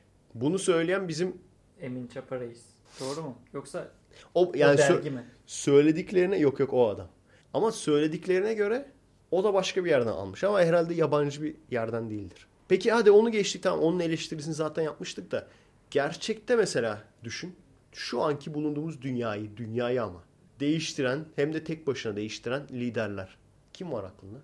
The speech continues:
Speaker 1: Benim aklıma direkt Hitler geliyor. Çünkü düşünecek olursan şu anda dünya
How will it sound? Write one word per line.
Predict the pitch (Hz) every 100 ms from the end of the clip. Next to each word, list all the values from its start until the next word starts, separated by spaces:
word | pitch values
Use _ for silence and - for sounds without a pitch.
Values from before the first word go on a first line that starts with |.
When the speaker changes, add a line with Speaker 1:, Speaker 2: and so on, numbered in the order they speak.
| -
Speaker 1:
Benim | 123 160
aklıma | 160 - 180 180
direkt | 180 180
Hitler | 165 - 110 98
geliyor. | 92 87 98 _ _ -
Çünkü | - 139 165
düşünecek | 160 190 196 214
olursan | 202 220 - 214 - _ _ _
şu | - - - 156
anda | 202 220 202 160
dünya | 127 156 156 165 190